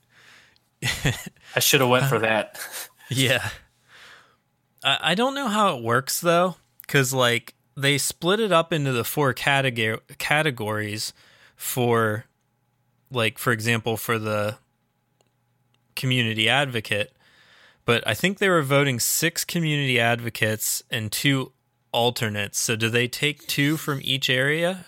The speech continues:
Speaker 1: from each group? Or, like, say, like, somebody from, like, four people from one group got, like, all got, like, the most votes overall.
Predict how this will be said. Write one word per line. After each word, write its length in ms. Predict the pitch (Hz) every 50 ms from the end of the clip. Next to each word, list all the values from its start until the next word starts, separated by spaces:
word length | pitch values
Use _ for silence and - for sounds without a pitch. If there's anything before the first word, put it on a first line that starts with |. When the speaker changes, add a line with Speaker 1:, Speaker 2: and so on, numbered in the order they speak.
| _
Speaker 1:
from 240 | - - - 127 123
each 240 | 131 135 131 - -
group? 380 | - 131 127 143 180 190 _ - _ _ - - - - - _ _ _ _ _ _ _ _ _ _ _ _ _ _ _ _ _ _ _ -
Or, 160 | 147 131 131
like, 340 | 127 123 120 117 113 - -
say, 380 | - - - - 135 131 135
like, 280 | 135 135 131 123 117 - _ _ _ -
somebody 480 | - - - 135 131 131 127 123 127 120
from, 320 | - - 135 120 120 -
like, 220 | - 127 120 113 -
four 320 | - - 147 143 139 135
people 340 | - - 139 131 - 127 117
from 240 | 104 117 113 113 113
one 240 | 113 113 113 117 110
group 320 | 117 117 113 113 - -
got, 300 | - 107 107 110 113 -
like, 240 | 113 113 110 104 - -
all 240 | - 110 110 110 110
got, 260 | 110 113 107 110 113
like, 200 | 117 110 104 110
the 100 | 110 107
most 340 | 104 107 107 104 101 - -
votes 360 | 120 113 107 107 107 107 -
overall. 640 | 117 107 104 104 101 101 104 104 104 101 98 107 -